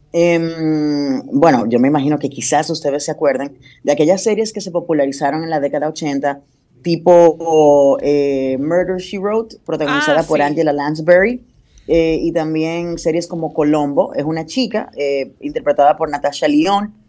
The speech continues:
Speaker 1: que es muy encantadora. A la gente le encanta el trabajo de Natasha Lyonne porque ella es muy honesta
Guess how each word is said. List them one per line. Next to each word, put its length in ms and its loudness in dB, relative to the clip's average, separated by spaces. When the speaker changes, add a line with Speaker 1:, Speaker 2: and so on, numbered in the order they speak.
Speaker 1:
que 200 6
es 120 0
muy 180 2
encantadora. 560 -2
A 80 -8
la 100 -4
gente 200 -6
le 60 -2
encanta 260 -4
el 60 -4
trabajo 320 0
de 80 2
Natasha 340 -6
Lyonne 320 -2
porque 180 -2
ella 80 2
es 100 -4
muy 240 0
honesta 460 -4